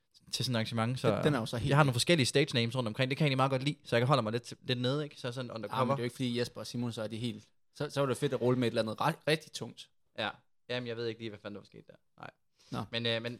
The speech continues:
Speaker 1: men skal vi ikke lige, før vi går ind på maratonet, skal vi så ikke lige sko-, spole den helt tilbage til, lad os sige, tirsdag?
Speaker 2: Okay.
Speaker 1: Altså, fordi der, øh, der har jeg mit sidste pas sammen med Bækgaard nede på Tangkrogen.
Speaker 2: Ja.
Speaker 1: Og jeg synes, det går elendigt.
Speaker 2: Ja.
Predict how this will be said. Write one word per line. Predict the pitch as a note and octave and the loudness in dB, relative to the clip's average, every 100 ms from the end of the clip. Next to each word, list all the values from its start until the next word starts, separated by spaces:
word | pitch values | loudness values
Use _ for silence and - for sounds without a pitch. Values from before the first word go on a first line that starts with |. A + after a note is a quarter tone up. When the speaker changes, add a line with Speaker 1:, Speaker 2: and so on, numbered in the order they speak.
| - | -8
Speaker 1:
men | B2+ | -8
skal | - D#3+ | -6 -6
vi | |
ikke | E3 | -4
lige, | F3 F3 | -4 0
før | F#3 | 0
vi | B2+ A#2 | 0 0
går | B2 | 0
ind | C#3 | -2
på | C3+ | -4
maratonet, | B2+ C#3 A2 F#2 | 0 0 -2 -16
skal | A#2+ | -14
vi | |
så | A#2+ | -14
ikke | C#3 | -10
lige | D#3+ | -10
sko-, | - - C3 C3 | -10 -10 -12 -10
spole | - C3+ B2 | -8 -6 -6
den | C3+ | -10
helt | A3+ A#2+ E2+ _ _ _ _ _ - | -8 -8 -12 _ _ _ _ _ -16
tilbage | - B2 C#3 | -2 0 0
til, | - A2+ G2+ G#2 B2 _ _ - - - - - | -4 -10 -8 -10 -12 _ _ -20 -20 -20 -20 -6
lad | A#2 | -4
os | |
sige, | - B2+ | -4 -2
tirsdag? | F#3 D#3 A#2+ - - _ _ _ _ _ _ _ - | 0 0 -4 -16 -20 _ _ _ _ _ _ _ -2
Speaker 2:
Okay. | G#3 G#3+ B2+ - _ - | 2 6 4 2 _ -6
Speaker 1:
Altså, | B2 B2 A#2 | -2 2 2
fordi | C3+ C3 | 2 -2
der, | C3 D3+ D3 C#3 | 2 8 8 8
øh, | A2+ A2 G#2+ A2+ B2 - - _ - - _ _ _ - | 6 4 2 -2 -8 -12 -20 _ -20 -20 _ _ _ 0
der | D3 | 4
har | D#3+ | 6
jeg | C3+ | 4
mit | C3+ | 2
sidste | B2+ F3 - A2 | 0 -2 -2 0
pas | B2 B2+ | 0 0
sammen | - A#2 | 0 0
med | A2 | 4
Bækgaard | C3 - G#2 G2+ - | 4 4 0 2 2
nede | A#2 | 2
på | - | 4
Tangkrogen. | A#2+ B2+ A#2+ G2 G2 - | 2 2 2 0 -2 2
Speaker 2:
Ja. | B2 A#2+ _ _ _ _ | 2 2 _ _ _ _
Speaker 1:
Og | A#2 | 2
jeg | A#2 | 4
synes, | B2 B2+ | 4 2
det | - A#2 | 2 6
går | A2+ F2+ - _ _ | 6 6 -2 _ _
elendigt. | A2+ A2+ G2+ - - - | 2 2 2 -8 -14 -8
Speaker 2:
Ja. | - | -2